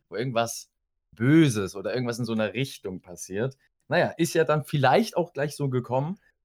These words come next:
Ähm, ich find aber auch, Omega wirkt, äh, so in diesem Dress, äh, ernstzunehmender. Also ich mag das mehr, als wenn wir ihn,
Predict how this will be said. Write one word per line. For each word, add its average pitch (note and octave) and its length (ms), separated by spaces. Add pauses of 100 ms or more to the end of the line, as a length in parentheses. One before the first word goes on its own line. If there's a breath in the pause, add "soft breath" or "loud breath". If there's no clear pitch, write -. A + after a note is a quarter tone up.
Ähm, C3+ 260
ich F3+ 140
find - 160
aber D3 200
auch, F3+ 320
Omega D3 440
wirkt, D3+ 280
äh, C3+ 300 (320)
so C#3+ 180
in D3+ 100
diesem D3 320
Dress, C3 520
äh, B2 200
ernstzunehmender. D#3+ 1200
Also A#2+ 160
ich A#2 140
mag B2+ 280
das B2 200
mehr, A#2+ 480
als B2 260
wenn B2 200
wir A#2+ 100
ihn, A#2 480